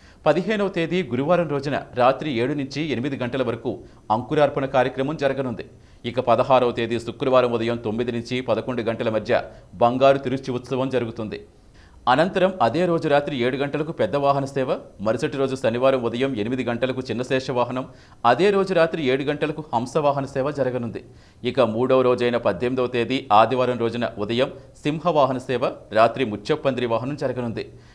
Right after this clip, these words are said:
ఇక నాలుగో రోజు సోమవారం ఉదయం కల్పవృక్ష వాహనం, రాత్రి సర్వభూపాల వాహనంపై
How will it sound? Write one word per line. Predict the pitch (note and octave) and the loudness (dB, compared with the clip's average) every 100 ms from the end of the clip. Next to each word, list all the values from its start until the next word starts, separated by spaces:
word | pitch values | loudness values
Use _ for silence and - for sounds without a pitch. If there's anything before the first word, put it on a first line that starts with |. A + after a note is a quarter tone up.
| - | -12
ఇక | D#3 F#3 | -2 0
నాలుగో | D3 C#3+ F#3 G3+ | 4 4 4 2
రోజు | F#3 F3 | 0 -2
సోమవారం | F3 B2+ D3+ E3+ E3 D3+ | 0 0 0 0 0 -2
ఉదయం | C#3 D3 F#3+ - | -4 -4 -6 0
కల్పవృక్ష | A#2+ E3 D3+ - D#3+ | 0 2 -2 -2 0
వాహనం, | C#3+ F3+ C#3 C#3+ - - - | 2 0 -4 -8 -16 -20 2
రాత్రి | A#2 C#3+ D#3+ | 6 6 2
సర్వభూపాల | D3+ A2+ B2+ B2+ C3+ C#3+ D3 | 0 0 0 -2 -4 0 2
వాహనంపై | C#3 A#2+ B2 A#2 A#2+ | 4 2 2 -2 0